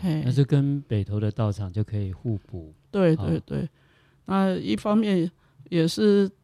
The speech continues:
Speaker 1: 正好北投道场要，要重建嘛，哦，要，那里将来也会是一个，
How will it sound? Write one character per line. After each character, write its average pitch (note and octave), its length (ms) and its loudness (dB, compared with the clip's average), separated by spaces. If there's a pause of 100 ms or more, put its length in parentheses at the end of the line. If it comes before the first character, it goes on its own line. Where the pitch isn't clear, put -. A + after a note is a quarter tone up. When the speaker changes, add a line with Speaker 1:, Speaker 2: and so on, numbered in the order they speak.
Speaker 1:
正 G#3+ 200 4
好 D#3 360 0 (560)
北 E3 160 0
投 F3 140 2
道 G3 180 0
场 D#3+ 240 -2
要， E3+ 220 0 (180)
要 F3 120 -4
重 - 260 -2
建 F3+ 200 -2
嘛， D3+ 220 -4 (360)
哦， E3 200 -2
要， F3 180 -2 (340)
那 C4 120 4
里 F3+ 240 4
将 A3 220 0
来 E3+ 160 4
也 C#3+ 160 0
会 F3 220 -2
是 E3+ 220 -8
一 D#3+ 140 -2
个， E3 280 -8